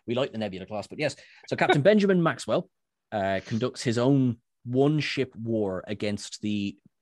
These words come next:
brand spanking new baddies, which are the Cardassians, uh, featuring not a brand spanking new actor. He had been in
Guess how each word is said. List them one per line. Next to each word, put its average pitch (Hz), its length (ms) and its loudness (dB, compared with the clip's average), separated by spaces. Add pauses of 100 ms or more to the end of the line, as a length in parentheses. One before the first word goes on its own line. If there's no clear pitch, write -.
(140)
brand 175 420 4
spanking 190 640 -2
new 101 140 0
baddies, 95 520 -6
which 135 180 -6
are 87 160 -4
the 107 80 -8
Cardassians, 131 960 -8 (800)
uh, 95 280 0 (160)
featuring 123 600 -2 (120)
not 180 420 0
a 196 40 4
brand 175 240 2
spanking 143 300 -2
new 139 160 2
actor. 98 240 -2
He 107 120 -8
had 101 140 -6
been 117 120 -2
in 135 320 -2